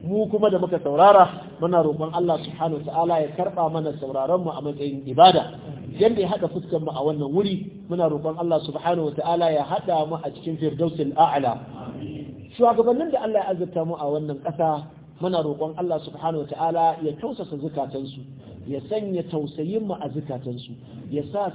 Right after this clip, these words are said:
su dinga yin abin da zai amfane mu duniya da lahira. Mu kuma Allah ya sa mana ikon bin su akan abin da bai saba wa dokar Allah ba.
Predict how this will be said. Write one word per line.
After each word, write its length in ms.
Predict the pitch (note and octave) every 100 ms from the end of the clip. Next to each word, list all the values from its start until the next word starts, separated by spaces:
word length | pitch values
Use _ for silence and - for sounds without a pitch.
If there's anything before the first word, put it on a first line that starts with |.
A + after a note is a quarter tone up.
| D3
su 80 | C#3
dinga 320 | G3+ A#3 F#3+
yin 300 | F3 F3+ D#3+
abin 260 | C#3+ F3 F#3
da 80 | E3
zai 180 | D#3 F3
amfane 440 | D3 D3 C#3 D3+ E3
mu 120 | D3
duniya 460 | E3+ C4 C#4 C4+ F3+
da 80 | C#3+
lahira. 400 | C3+ B2+ A#2+ G2+ - - -
Mu 180 | D#3+ A3+ A#3+
kuma 420 | B3 A#3+ A#3+ A#3
Allah 640 | G#3+ A3+ A3 G3+ F#3 F3 - - -
ya 260 | D3+ D3+ D3 -
sa 260 | A#3 A3+ G3
mana 420 | F3+ F#3 E3 C#3 -
ikon 500 | A3+ A#3 - F#3 D#3 C#3+
bin 200 | G#3+ C4 F3+
su 120 | A3
akan 340 | F3 E3 G3 F#3+
abin 220 | G3 C#4+
da 80 | C4+
bai 160 | F#3+ E3+
saba 240 | F#3+ F#3 D#3+
wa 60 | C3+
dokar 360 | B2+ B2+ D3+
Allah 300 | D3+ D#3 C3+
ba. 140 | A#2